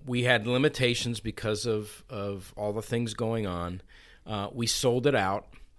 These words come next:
uh, at the Montgomery Inn. Uh, we were allowed to have more tables.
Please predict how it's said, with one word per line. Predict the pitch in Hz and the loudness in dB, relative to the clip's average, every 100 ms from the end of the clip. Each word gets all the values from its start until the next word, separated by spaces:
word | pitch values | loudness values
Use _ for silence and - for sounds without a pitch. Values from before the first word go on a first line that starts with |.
| - - - - | -20 -20 -20 -10
uh, | 101 104 98 98 - - - - | -6 -4 -4 -6 -10 -20 -20 -16
at | 127 - 104 | -12 -6 -6
the | 117 | -4
Montgomery | 107 110 110 117 110 98 | -4 -2 0 2 2 0
Inn. | 95 95 92 - - - | -2 -4 -6 -12 -20 -14
Uh, | 95 92 | -10 -6
we | 98 | 0
were | 107 104 | 2 2
allowed | 104 107 117 110 | 4 2 2 0
to | |
have | 107 110 98 | -2 0 0
more | 107 113 | 0 -2
tables. | - 107 95 107 113 - | 0 -2 -2 -2 -4 -8